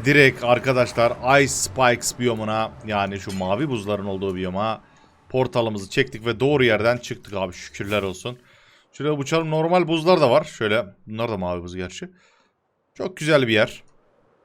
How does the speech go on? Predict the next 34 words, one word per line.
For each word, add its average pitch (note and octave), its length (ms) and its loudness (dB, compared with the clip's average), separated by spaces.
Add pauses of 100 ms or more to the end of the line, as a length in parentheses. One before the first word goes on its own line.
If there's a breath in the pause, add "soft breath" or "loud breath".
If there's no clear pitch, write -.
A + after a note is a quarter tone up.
(420)
Burada C#3 360 -2
da F3+ 80 4
yine D#3+ 260 -2
portalın D#3 520 -2
nerede D3+ 240 4
olduğu C#3+ 260 -2
kaybedilebilitesi C3+ 1120 -2
olan B2 340 -4
bir A#2 60 -4
yer A2+ 100 0
olduğu A2+ 300 -6
için G#2 200 -8
arkadaşlar. F#2 540 -6 (420 soft breath)
Kırık - 260 -6
taş G2+ 160 -8
olsun F2+ 240 -10
burada G2 200 -8
da. E3 60 -10 (520 soft breath)
Buradan C#3 220 -4
da C3+ 60 -2
yine A#2+ 160 -2
şöyle A#2+ 220 0
yukarı A#2+ 340 2
doğru A2+ 480 0
birazcık G#2+ 480 -2
kırık A2+ 200 -8
taş A2 160 -6
koyalım. G2+ 420 -4 (200)
Ha, C3 140 -6
bu B2 100 2
arada D#3+ 260 2
daha, D3+ 340 2 (400 loud breath)
e, G#2+ 460 -2
bu C3 380 -2